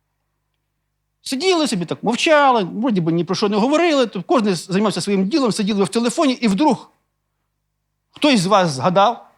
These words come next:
про те, що йому щось потрібно від іншого. Да? І він починає: «Алло! А ти знаєш, що мені це потрібно?»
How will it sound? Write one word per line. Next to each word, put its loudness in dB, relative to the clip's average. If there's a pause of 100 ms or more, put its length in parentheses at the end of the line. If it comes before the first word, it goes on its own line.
(760)
про 2
те, 2
що -2
йому 0
щось -2
потрібно -2
від -4
іншого. -6
Да? -4 (360)
І 2
він 2
починає: 0
«Алло! 2 (1400)
А 4
ти 2
знаєш, 4
що 0
мені 2
це 0
потрібно?» -2